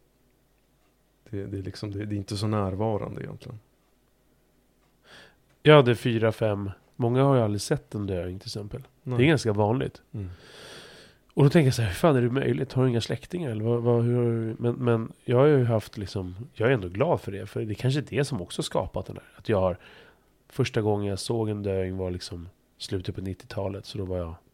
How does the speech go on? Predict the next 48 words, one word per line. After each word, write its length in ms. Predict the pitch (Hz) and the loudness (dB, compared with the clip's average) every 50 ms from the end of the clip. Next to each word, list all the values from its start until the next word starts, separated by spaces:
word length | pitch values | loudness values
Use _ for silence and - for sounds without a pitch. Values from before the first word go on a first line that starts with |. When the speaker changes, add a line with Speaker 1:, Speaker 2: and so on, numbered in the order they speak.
| _ _ _ _ _ _ _ _ _ _ _ _ _ _ _ _ _ _ _ _ _ _ _ _ _ _ _ _ | _ _ _ _ _ _ _ _ _ _ _ _ _ _ _ _ _ _ _ _ _ _ _ _ _ _ _ _
Speaker 2:
ja, 200 | 117 107 92 92 | -6 -6 -6 -6
men 100 | 98 98 | -10 -12
f-, 280 | 98 - - - 123 117 | -12 -12 -14 -14 -14 -14
fjorton, 420 | - - 120 110 98 - 98 95 | -8 -4 -4 -4 -4 -4 -6 -6
femton 360 | 98 101 95 92 - 95 95 | -4 -6 -6 -6 -8 -8 -8
bast. 400 | 95 95 95 - - - - - _ _ _ _ _ _ _ _ _ | -6 -8 -10 -12 -14 -16 -18 -20 _ _ _ _ _ _ _ _ _
Speaker 1:
Mm. 200 | 113 101 92 87 - _ _ | -10 -10 -10 -10 -14 _ _
Speaker 2:
Så 140 | - - 107 | -8 -6 -2
var 80 | 104 | -2
jag 100 | 101 98 | -2 -2
med 220 | 98 98 98 95 95 | -2 -2 -2 -2 -4
liksom 260 | 95 92 - - 95 | -4 -8 -8 -10 -8
om 60 | 95 | -8
att 140 | 95 92 - | -8 -8 -8
min, 240 | 98 95 90 90 92 - _ _ - - - - - _ _ - - - _ _ _ _ | -8 -8 -8 -10 -12 -16 _ _ -20 -20 -20 -20 -20 _ _ -20 -20 -20 _ _ _ _
jag 220 | - 226 175 123 - | -8 -4 -2 -2 0
såg 260 | - 131 117 110 104 | 0 0 2 2 2
henne 200 | 107 107 107 107 | 0 0 0 -2
inte, 260 | 104 98 95 - 104 101 | -2 -4 -4 -4 -4 -2
men 200 | 101 101 101 101 | -2 -2 -2 -2
min 200 | 104 104 98 - | -2 -4 -4 -2
farmor 380 | - 107 101 98 95 92 98 | 0 0 0 0 0 -2 -2
dog 300 | 95 104 98 95 95 95 | 0 0 0 0 0 -2
när 100 | 92 92 | -2 -4
jag 60 | 90 | -2
var 100 | 90 92 | -2 -4
sex 360 | 87 - - 95 - - - - | -4 -6 -8 -8 -10 -10 -8 -4
år. 320 | 95 95 95 92 90 90 | -4 -2 -2 -2 -4 -6
Min 340 | 95 95 92 90 87 87 90 - - - - - - - - _ | -6 -8 -8 -8 -8 -10 -14 -16 -20 -20 -20 -20 -20 -20 -20 _
mormor 440 | - 113 107 107 101 98 95 98 95 | -4 0 2 2 2 2 0 0 0
dog 260 | 95 101 95 90 90 | 0 0 0 0 -2
när 100 | 92 90 | -4 -4
jag 160 | 90 87 87 87 | -4 -4 -4 -4
var 220 | 90 90 85 82 | -4 -6 -6 -8
tio. 600 | - - 107 98 98 98 104 98 92 90 87 90 - - _ _ _ _ _ | -8 -8 -8 -8 -8 -8 -6 -6 -4 -4 -6 -8 -10 -14 _ _ _ _ _
Speaker 1:
Mm. 200 | - 110 98 87 - _ | -12 -10 -10 -12 -10 _
Speaker 2:
Ingen 180 | 113 110 107 | -6 -4 -2
av 80 | 101 98 | -2 -4
dem 180 | 95 92 92 92 | -4 -4 -4 -4
såg 380 | - - 101 98 95 92 95 | -2 2 2 2 2 2 0
jag, 160 | 98 92 92 101 - _ | -2 -4 -4 -6 -8 _
men 140 | - 101 92 | -6 -6 -4
sen 100 | 101 92 | -6 -6
såg 240 | - - 95 98 | -6 -8 -8 -8
jag 100 | 98 95 | -8 -8
min 120 | 95 95 92 | -10 -12 -12
första 360 | - - 92 - - - 95 | -12 -12 -12 -10 -8 -6 -6
liksom 360 | 95 92 - - - 90 90 | -6 -8 -8 -10 -12 -12 -14